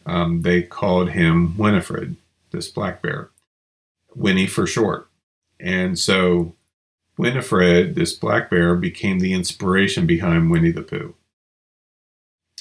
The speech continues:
And so this Winifred bear, um, it was a stife reproduction, um, came up for sale at this auction that I was at, along with some other stifes. And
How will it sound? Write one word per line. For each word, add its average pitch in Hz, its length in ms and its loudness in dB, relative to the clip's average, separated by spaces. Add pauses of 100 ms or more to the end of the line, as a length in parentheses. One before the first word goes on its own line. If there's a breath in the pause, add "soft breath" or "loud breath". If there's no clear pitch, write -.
(520 soft breath)
And 101 200 0
so 95 500 4
this 87 500 0
Winifred 104 480 2
bear, 101 600 2
um, 82 480 -4 (120)
it 85 60 -6
was 90 180 0
a 85 140 2
stife 101 400 0
reproduction, 87 800 -2 (720)
um, 85 720 -2 (200)
came 92 220 0
up 87 140 0
for 92 120 -4
sale 85 260 0
at 82 100 -6
this 85 160 -2
auction 85 340 -2
that 80 120 0
I 82 80 -2
was 82 200 -4
at, 80 160 2
along 82 360 2
with 82 120 0
some 82 380 -2
other 82 180 2
stifes. 73 500 -8 (760)
And 90 560 0